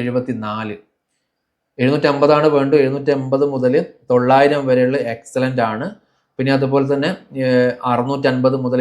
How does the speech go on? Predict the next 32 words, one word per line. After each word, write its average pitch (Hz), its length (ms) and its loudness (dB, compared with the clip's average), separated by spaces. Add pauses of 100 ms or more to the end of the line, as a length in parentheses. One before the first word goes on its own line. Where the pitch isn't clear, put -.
എഴുന്നൂറ്റമ്പത് 120 560 -4
വരെയുള്ളത് 117 400 -2 (120)
ഗുഡ് 113 300 -6
ആണ്. 92 100 -14 (680)
ഏറ്റവും 175 400 0
below, 143 220 2 (260)
ഏറ്റവും 170 460 -2
താഴെ 156 280 4
ഉള്ളത് 147 180 0 (120)
മുന്നൂറാണ്. 131 500 -2 (100)
മുന്നൂറ് 131 380 -2
മുതൽ 139 160 -2 (420)
തൊള്ളായിരം 131 480 2
വരെയാണ് 123 340 0 (100)
സിബിൽ 113 260 -10
സ്കോർ 123 260 -4
ഉണ്ടാവുക. 107 300 -6 (640)
അപ്പോൾ, 180 200 2 (400)
ഏ, - 20 0 (340)
എന്നെ 143 260 -2
സംബന്ധിച്ച് 156 440 0
അല്ലെങ്കിൽ 143 260 2
ഈ 151 160 2
ഒരു 151 160 2
ലോൺ 139 160 2 (120)
ലഭിക്കാൻ 139 380 0 (160)
ഞാൻ 131 100 -6 (120)
അർഹനാണ്. 104 500 -6 (340)
ഏത് 151 200 4
ലോണും. 104 240 -2 (440)
എഴുന്നൂറ്റി 139 340 -4
എഴുപത്തിനാല് 139 340 0